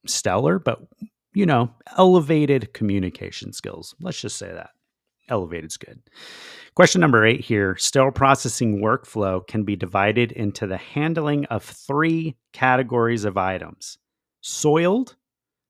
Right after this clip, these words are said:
clean, and sterile items. Is that true or is that false? Does the workflow truly come down to three categories?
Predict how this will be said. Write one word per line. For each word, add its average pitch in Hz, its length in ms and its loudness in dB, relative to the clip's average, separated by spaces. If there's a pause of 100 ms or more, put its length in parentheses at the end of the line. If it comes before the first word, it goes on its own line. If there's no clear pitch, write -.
(240)
clean, 127 600 0 (760)
and 123 160 -4
sterile 104 520 -2
items. - 580 -16 (800)
Is 101 120 -16
that 143 200 -8
true 160 540 -4 (680)
or 101 80 -10
is 87 100 -10
that 104 220 -6
false? - 720 -14 (1120)
Does 113 180 -4
the 101 120 -6
workflow 139 880 -2 (600)
truly 143 540 -2
come 117 280 -4
down 98 540 -4 (580)
to - 120 -12
three 92 540 -8
categories? 82 880 -14